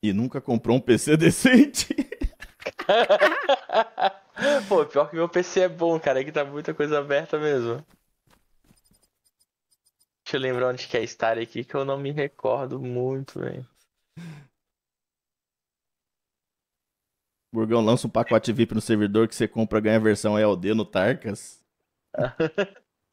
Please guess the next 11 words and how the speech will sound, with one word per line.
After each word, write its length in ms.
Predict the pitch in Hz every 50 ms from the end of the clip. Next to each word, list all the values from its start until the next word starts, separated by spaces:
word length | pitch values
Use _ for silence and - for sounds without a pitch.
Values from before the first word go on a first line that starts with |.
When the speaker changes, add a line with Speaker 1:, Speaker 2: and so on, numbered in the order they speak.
| _ _ - - 539 - _ _ _ - 554 - _ _ _ _ _ _ _
Speaker 2:
Deixa 240 | - 165 - - 202
eu 60 | 185
lembrar 340 | 180 170 160 151 139 135 135
onde 200 | 135 143 - - -
que 100 | - 139
é 100 | 123 123
em 100 | 120 120
Stari, 560 | 123 - - - - 131 135 147 143 131 127
que 120 | 127 - 139
eu 60 | 123
não. 160 | 123 123 123